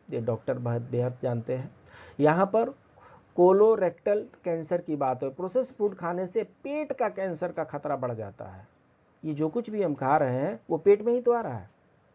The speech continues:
तो समस्या पेट से ही शुरू होगी ना,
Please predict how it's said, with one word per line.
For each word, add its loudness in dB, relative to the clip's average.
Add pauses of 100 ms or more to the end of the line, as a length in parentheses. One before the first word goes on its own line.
(520)
तो -4
समस्या 0
पेट 2
से 4
ही 0
शुरू -2
होगी -2
ना, -2